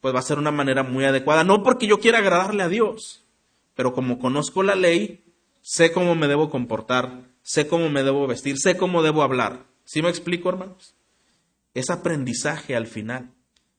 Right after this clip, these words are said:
Como lo dice Jim Berg en Transformados a su imagen,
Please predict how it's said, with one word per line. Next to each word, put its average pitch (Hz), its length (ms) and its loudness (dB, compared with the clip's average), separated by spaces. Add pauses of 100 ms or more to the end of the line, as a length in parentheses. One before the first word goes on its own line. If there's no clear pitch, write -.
(280)
Como 120 160 -4
lo 127 100 2
dice 135 580 2 (680)
Jim 127 220 -2
Berg 139 240 2
en 131 100 -2
Transformados 127 480 -4
a 135 60 -2
su 127 120 -8
imagen, 127 520 -4